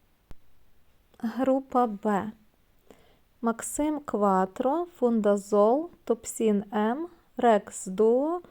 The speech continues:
Інфініто. Хоча у них зліва видно різні діючі речовини, але вважаємо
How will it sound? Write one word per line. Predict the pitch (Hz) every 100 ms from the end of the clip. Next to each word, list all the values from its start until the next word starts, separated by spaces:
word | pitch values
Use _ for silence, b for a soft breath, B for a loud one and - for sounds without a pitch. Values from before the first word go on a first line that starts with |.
| b _
Інфініто. | 254 254 - 220 190 185 185 196 202 b b
Хоча | - 240 - 269
у | 269
них | 269 269 233 220 - b b _
зліва | 214 226 247 233
видно | 226 247 226 214 220
різні | 254 254 220 226
діючі | 208 233 220 214 -
речовини, | 196 190 - 202 208 226 339 392
але | 240 226
вважаємо | 208 208 208 233 240 277 302 294